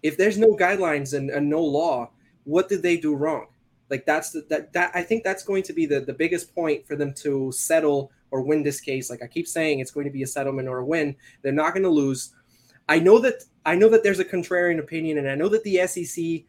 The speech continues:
does not want to lose this case. It's gonna look terrible for the S E C. It's gonna look terrible for the government.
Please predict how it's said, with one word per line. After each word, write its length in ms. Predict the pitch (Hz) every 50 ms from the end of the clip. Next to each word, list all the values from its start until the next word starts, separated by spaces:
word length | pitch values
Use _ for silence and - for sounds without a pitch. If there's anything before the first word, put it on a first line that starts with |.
| _ _ _
does 140 | 147 143 143
not 220 | 165 156 147 156
want 160 | 151 156 151 -
to 80 | - 139
lose 200 | 143 143 135 131
this 140 | 131 131
case. 240 | - - 135 135 127
It's 100 | 127 127
gonna 160 | - 160 165
look 200 | 170 170 156 156
terrible 360 | - - - 156 156 151 156 151
for 120 | - 151
the 120 | 147 151
S 160 | 151 147 - 151
E 60 | 147
C. 240 | 143 - 147 147 143
It's 100 | 143 -
gonna 140 | 147 143
look 160 | 139 143 139 -
terrible 360 | - 160 156 156 156 156 151
for 120 | - 151
the 100 | 147 147
government. 520 | 135 143 139 131 139 139 139 139 139 127